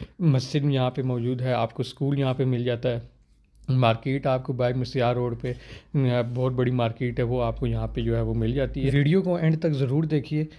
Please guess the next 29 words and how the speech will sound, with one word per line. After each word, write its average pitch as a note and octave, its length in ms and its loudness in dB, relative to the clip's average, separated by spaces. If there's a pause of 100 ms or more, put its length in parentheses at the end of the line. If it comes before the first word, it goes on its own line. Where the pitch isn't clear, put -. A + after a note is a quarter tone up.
(160)
ताकि C3+ 260 0
तमाम C#3+ 420 2
डिटेल्स C#3 380 0
आपको C3 320 0
समझ C3+ 320 0
में C#3 140 0
आए, C3 100 0
आपको B2 340 -2
यहाँ A#2+ 280 0
पे C3 100 -2
प्राइस B2 400 0
वगैरह, C3 280 2
लोकेशन A#2+ 460 -2
जो C3 120 0
हम B2 100 -2
आपको A#2 260 -2
यहाँ A#2+ 200 0
पे B2+ 100 -2
बताना A#2+ 320 -2
चाह A#2 200 0
रहे B2 100 2
हैं, A#2 80 -6
फैसिलिटीज़ C3+ 520 0
आपको C3 240 -2
जो B2+ 80 0
देना A#2+ 220 -2
चाह A2+ 200 0
रहे A#2+ 120 0
हैं B2+ 60 -14